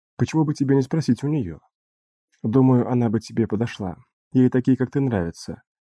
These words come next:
Хюльдер снова затянулся и осторожно, чтобы дым не попал напарнику в лицо, выдохнул. "Парни моего типа не особенно дружелюбные. Такому, как я, она улыбаться бы не стала. Меня тянет к женщинам сварливым, придирчивым или угрюмым".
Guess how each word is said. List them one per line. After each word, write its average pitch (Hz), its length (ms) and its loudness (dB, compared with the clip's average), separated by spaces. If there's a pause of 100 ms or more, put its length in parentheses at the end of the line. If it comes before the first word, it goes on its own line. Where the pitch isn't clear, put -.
(320)
Хюльдер 104 320 2
снова 110 300 0
затянулся 110 560 -2
и 101 60 0
осторожно, 101 540 -2
чтобы 98 340 -6
дым 104 160 2
не 101 80 2
попал 101 320 -4
напарнику 98 560 -2
в 95 40 -4
лицо, 104 300 -2
выдохнул. 92 540 -6 (960)
"Парни 143 300 0
моего 127 280 4
типа 131 280 -6
не 113 140 0
особенно 113 440 -2
дружелюбные. 107 840 -4 (160)
Такому, 104 360 0
как 98 180 -4
я, 117 220 0
она 107 180 -2
улыбаться 104 460 -4
бы 101 100 -4
не 117 80 -2
стала. - 400 -14 (600)
Меня 120 200 4
тянет 117 300 -2
к - 40 -20
женщинам 117 460 -2
сварливым, 113 540 -2
придирчивым 98 760 -4 (320)
или 120 180 0
угрюмым". 98 540 -6